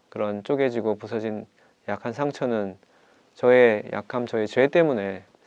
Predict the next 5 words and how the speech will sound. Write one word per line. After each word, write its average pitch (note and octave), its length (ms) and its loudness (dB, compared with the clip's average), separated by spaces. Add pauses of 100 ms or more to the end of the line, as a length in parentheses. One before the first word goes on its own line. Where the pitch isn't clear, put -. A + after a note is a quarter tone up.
생겨난 A#2 340 -8
것인데, G2+ 580 -14 (2000)
어, G#2 240 -20 (560)
근데 B2 120 -4
그렇게 C3+ 560 6